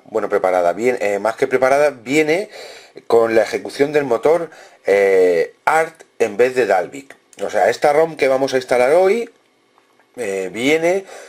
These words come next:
eh, solamente para ejecutar con el motor arc, o sea, art, ¿vale? Eh, ¿qué quiere decir esto? Que si sois, por ejemplo, usuarios de Exposed,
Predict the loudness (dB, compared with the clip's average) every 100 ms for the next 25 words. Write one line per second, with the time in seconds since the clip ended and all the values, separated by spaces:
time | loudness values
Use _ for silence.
0 | -20 -2 4 4 4 0 0 2 0 -2
1 | -2 -2 0 -2 -4 -8 -4 0 0 0
2 | -2 0 -2 0 2 2 -2 -16 -20 _
3 | _ 0 0 0 -4 -18 -20 _ -20 -20
4 | _ -6 -4 0 2 2 -2 -12 -20 -4
5 | 0 2 2 -2 -10 _ _ -4 0 0
6 | 0 -2 0 2 2 0 0 0 0 0
7 | 2 2 4 2 -4 -2 0 0 -2 -4
8 | -4 -2 -4 0 0 0 -4 -18 -10 -8
9 | -2 2 2 2 2 2 0 -2 2 2
10 | 0 -6 -8 0 0 2 0 0